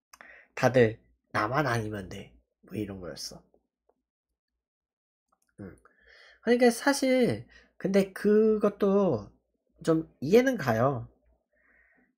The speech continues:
그 나중에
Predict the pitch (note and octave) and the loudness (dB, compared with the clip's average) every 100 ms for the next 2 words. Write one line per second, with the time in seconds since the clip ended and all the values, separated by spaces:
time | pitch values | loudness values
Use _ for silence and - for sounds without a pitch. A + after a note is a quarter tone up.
0 | - A#2+ A2+ G#2+ - _ _ _ _ _ | -6 -2 0 -2 -6 _ _ _ _ _
1 | _ _ - - _ _ _ - A#2+ D#3 | _ _ -20 -20 _ _ _ 0 2 2
2 | C4 C4+ G3+ G#3 C#3+ G2 | 0 0 0 0 -4 -8